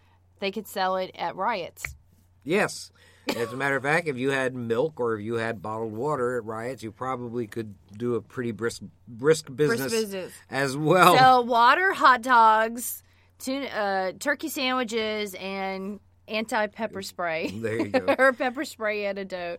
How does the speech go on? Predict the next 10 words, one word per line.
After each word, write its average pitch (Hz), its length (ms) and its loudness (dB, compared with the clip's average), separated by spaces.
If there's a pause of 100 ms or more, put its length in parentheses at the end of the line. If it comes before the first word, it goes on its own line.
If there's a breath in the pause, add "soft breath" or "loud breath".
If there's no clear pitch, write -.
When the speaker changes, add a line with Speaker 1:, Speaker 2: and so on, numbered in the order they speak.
(140)
Speaker 2:
Well, 240 120 -4
luckily, 180 380 0
the 127 180 0
effects 131 300 -6
of 120 140 -10
pepper 113 240 -6
spray 104 240 -6
do 110 160 -8
resolve 95 500 -6
over 90 400 -6